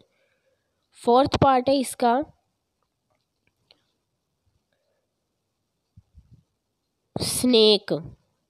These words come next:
dash the set of pets animal। Sorry, यहाँ पर snake की spell wrong हो गई है,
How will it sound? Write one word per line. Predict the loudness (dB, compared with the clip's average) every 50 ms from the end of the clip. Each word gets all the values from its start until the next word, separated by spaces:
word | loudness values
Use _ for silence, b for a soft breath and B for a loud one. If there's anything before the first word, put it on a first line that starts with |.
| _ _ _ _ _ _ _ _ _ _ _ -2
dash | 0 2 2 2 0 0 -2 -4 -8 -12 -14 _ _ -14
the | -6 -2 0 0 0
set | 0 -2 -2 -2 0 2
of | 0 0 0 -2 -8 -18 _ _
pets | 0 0 0 -2 -4 -8 -10 -6
animal। | -4 -2 -2 0 0 0 -2 -2 -4 -6 b b b b b b b b b b b b b b -4
Sorry, | 0 0 2 2
यहाँ | 2 2 0 0
पर | 0 0 -2
snake | -2 -4 -4 -2 -2 -2 -2 -6 _
की | -6 -6
spell | -6 -4 -2 0 0 0 2 2
wrong | 2 2 2 2 0
हो | 0 0
गई | 0 0 -2 0 0
है, | -2 -2